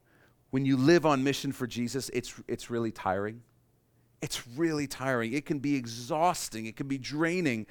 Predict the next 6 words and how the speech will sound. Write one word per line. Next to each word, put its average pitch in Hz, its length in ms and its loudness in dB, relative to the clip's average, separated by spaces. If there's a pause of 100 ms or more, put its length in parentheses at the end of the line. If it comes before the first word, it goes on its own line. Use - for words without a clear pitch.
(500)
because 135 520 2
you 180 160 -4
can 147 220 -4 (160)
empty 180 400 -2
yourself 143 680 0
emotionally 131 1000 0